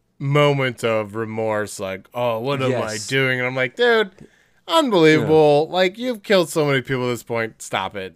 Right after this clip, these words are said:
Speaker 1: Like, you
Speaker 2: Yeah.
Speaker 1: don't, I don't think you just click. I don't, not
Speaker 2: Well,
Speaker 1: now,
Speaker 2: I mean,
Speaker 1: right?
Speaker 2: I'm not, yeah, I'm not trying to totally ruin the entire thing, but you guys were aiming to kill, a f-, a, a, I mean,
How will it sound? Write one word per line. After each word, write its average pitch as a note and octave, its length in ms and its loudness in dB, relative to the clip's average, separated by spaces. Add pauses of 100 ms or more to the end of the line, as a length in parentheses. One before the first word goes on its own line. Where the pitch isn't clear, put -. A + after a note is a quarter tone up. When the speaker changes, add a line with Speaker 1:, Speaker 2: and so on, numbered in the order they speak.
(140)
Speaker 1:
Like, B2 260 -6
you E3+ 340 2
Speaker 2:
Yeah. B2 260 -2
Speaker 1:
don't, C3+ 260 0
I E3 140 0
don't D#3 260 2
think C3+ 180 -2
you A#2+ 100 -4
just A2 260 -12
click. G#2 480 -10
I - 40 -8
don't, D3+ 340 -4
not F#3+ 300 2
Speaker 2:
Well, C#3 140 -14
Speaker 1:
now, B2 360 4
Speaker 2:
I D3 60 -4
mean, C#3 180 -4
Speaker 1:
right? B2 340 -2 (280)
Speaker 2:
I'm C#3+ 160 -6
not, D3+ 240 -4 (180)
yeah, C#3 120 -4
I'm A2+ 80 -4
not A#2 140 -6
trying A2+ 180 -6
to F#2+ 60 -12
totally G2 400 -2
ruin G2+ 360 -4
the F#2+ 60 -6
entire F#2+ 300 -8
thing, F#2+ 260 -10
but F2+ 160 -10 (120)
you C#3 240 -8
guys D3 140 2
were B2 120 -6
aiming A#2+ 400 -6
to G2 120 -14
kill, G2+ 340 -8
a F#2+ 40 -10
f-, - 240 -20
a, - 80 -12 (180)
a, - 80 -20 (240)
I A2 40 -12
mean, G2 380 -12